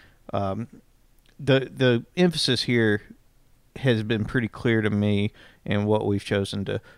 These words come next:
to focus on and go after, uh, with the first, I guess, four now signings of this season. Between those two and Murdy Mungozi, uh, we need, we're, we're going after shot blocks,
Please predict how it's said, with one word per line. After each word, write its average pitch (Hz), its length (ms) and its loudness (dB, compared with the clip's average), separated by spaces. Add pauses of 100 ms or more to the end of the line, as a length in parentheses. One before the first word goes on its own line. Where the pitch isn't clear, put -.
to 104 100 -4
focus - 380 -2
on 101 140 0
and 95 160 -2
go 98 220 -2
after, 98 480 -4 (420)
uh, 95 320 -4 (260)
with 120 240 -2
the 104 120 -4
first, - 720 -6
I 113 80 -8
guess, 104 160 0
four 113 380 -2
now 101 280 0
signings 98 720 -2 (340)
of 92 400 -2
this 107 280 -2
season. 98 600 -2 (340)
Between 110 360 2
those 110 300 4
two 107 300 2
and 101 120 -2
Murdy 104 200 2
Mungozi, 101 680 0 (340)
uh, 90 300 -2 (960)
we 127 140 2
need, 117 420 2
we're, 127 300 0
we're 131 240 -4
going 123 280 2
after 110 640 0
shot 110 360 -2
blocks, 107 580 -2